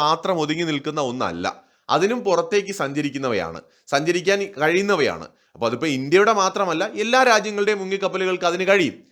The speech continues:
അപ്പോൾ ഈ മുങ്ങിക്കപ്പലുകൾ ഇത്തരത്തിൽ ലോകത്ത് മറ്റ് സ്ഥലങ്ങളിലേക്ക് കൊണ്ടുവന്നിട്ട്, ഇപ്പോൾ ഉദാഹരണത്തിന് നമ്മൾ ഇപ്പോൾ ചൈനയുടെ ബെയ്ജിങ് ഉൾപ്പെടെയുള്ള ഭാഗങ്ങളെ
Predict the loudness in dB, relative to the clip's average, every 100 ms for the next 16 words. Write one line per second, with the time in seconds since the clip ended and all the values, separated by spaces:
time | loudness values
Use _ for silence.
0 | _ _ -6 -4 -4 -4 -4 -4 2 2
1 | 4 2 2 0 -4 -16 -14 -2 2 2
2 | 2 0 0 0 -2 -4 -4 -6 -6 0
3 | 0 0 0 0 -2 -2 0 0 0 -4
4 | -2 4 4 2 -2 -6 -4 -2 0 0
5 | -2 -10 _ -4 0 0 0 2 2 2
6 | 0 2 0 0 -2 -2 -2 -6 -6 -6
7 | -4 -2 0 2 2 2 0 0